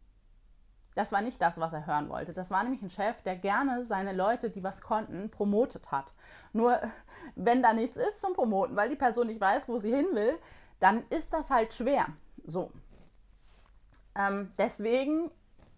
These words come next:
Tipp, alleine für solche Gespräche ist es total wichtig, dass du für dich weißt, wo du in fünf Jahren wa-, einfach hin möchtest. Und damit du da keinen Lebensbereich aus den Augen verlierst,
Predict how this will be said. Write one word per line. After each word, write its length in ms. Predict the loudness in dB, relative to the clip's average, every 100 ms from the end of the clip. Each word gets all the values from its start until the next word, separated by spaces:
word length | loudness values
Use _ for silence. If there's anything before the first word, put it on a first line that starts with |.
| -20 -20 _ _ -20 -4
Tipp, 240 | 2 2 0 -20 -20 -20 -20 -20 -2
alleine 460 | 2 6 6 6 0
für 140 | -2
solche 340 | 2 0 0
Gespräche 460 | -8 -6 -4 -4 -4
ist 120 | -8
es 120 | -8
total 400 | -10 -4 -2 -2
wichtig, 460 | -2 -4 -4 -4 -4
dass 240 | -6 -6
du 140 | -6 -6
für 160 | -4 -6
dich 240 | -6 -4
weißt, 320 | -2 -2 -6
wo 240 | -8 -6 -4
du 140 | -4
in 120 | -6
fünf 280 | -8 -6 -6
Jahren 360 | -4 -4 -6 -8
wa-, 140 | -12 -14 -20 -20 -6
einfach 340 | 0 0 0 0
hin 200 | 2 2
möchtest. 560 | 0 -12 -20 -20 -20 -20 -20 -20 -20 -18 -4
Und 140 | 0
damit 200 | 2 2
du 80 | 0
da 120 | 0
keinen 340 | 0 2 2 2
Lebensbereich 720 | 0 0 -2 0 2 2 -2
aus 120 | -6
den 140 | -8 -6
Augen 300 | 2 4 4
verlierst, 640 | 0 -4 -4 0 0 -2 -6